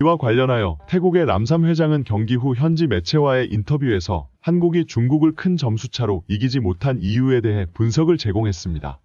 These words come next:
그의 설명은 많은 이들의 공감을 얻으며 이 이슈에 대한 깊은 토론을 촉발시켰습니다. 이 모든 상황은 스포츠 세계의 불확실성과 각 팀의 노력이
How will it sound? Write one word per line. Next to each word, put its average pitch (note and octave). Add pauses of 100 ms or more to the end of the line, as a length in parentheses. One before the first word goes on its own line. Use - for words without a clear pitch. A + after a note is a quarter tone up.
(320)
그의 D3
설명은 D#3+
많은 A#2+
이들의 A2
공감을 B2
얻으며 E2+ (160)
이 C3
이슈에 D3+
대한 B2+
깊은 D3
토론을 E3+
촉발시켰습니다. F#2+ (360)
이 B2+
모든 C3+
상황은 C#3+
스포츠 -
세계의 D3
불확실성과 C3+
각 G#2
팀의 D3+
노력이 F#2+